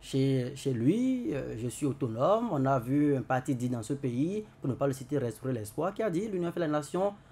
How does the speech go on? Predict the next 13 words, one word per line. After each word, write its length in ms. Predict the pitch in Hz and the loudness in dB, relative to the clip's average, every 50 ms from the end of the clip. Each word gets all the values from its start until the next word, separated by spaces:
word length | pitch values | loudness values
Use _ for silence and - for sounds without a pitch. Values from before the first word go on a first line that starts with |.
| - - - | -16 -2 2
m'a 140 | 139 190 | 2 2
servi 380 | 226 - - 196 170 165 214 190 | 2 4 6 6 6 6 6 4
de 100 | 147 127 | 4 2
carte 240 | 135 - - 240 165 | 4 4 4 4 6
d'expression. 640 | 139 139 135 - 151 135 127 - - 214 254 320 320 - - - - - - - | 4 2 2 0 0 -2 -2 0 0 0 0 0 0 -4 -14 -20 -20 -20 -18 -10
C'est 180 | - - 131 | -6 -6 -4
terminé, 580 | - 143 135 139 135 131 131 156 208 233 123 156 | -2 0 2 4 6 6 6 6 6 4 4 0
je 140 | 113 123 131 | 0 0 -2
suis 400 | 131 - - 226 262 294 311 302 - | -2 -2 -2 0 0 0 0 -4 -4
Restaurer 340 | - 131 151 147 - 190 196 190 | -2 0 0 0 -2 -4 0 0
l'Espoir. » 480 | 170 160 - - 151 127 110 107 - - - - - - - | 0 -2 -2 -2 -2 0 0 -2 -4 -10 -20 -20 -20 2 4
Est-ce 160 | 220 220 220 | 4 4 6
que 160 | - 277 262 | 6 4 4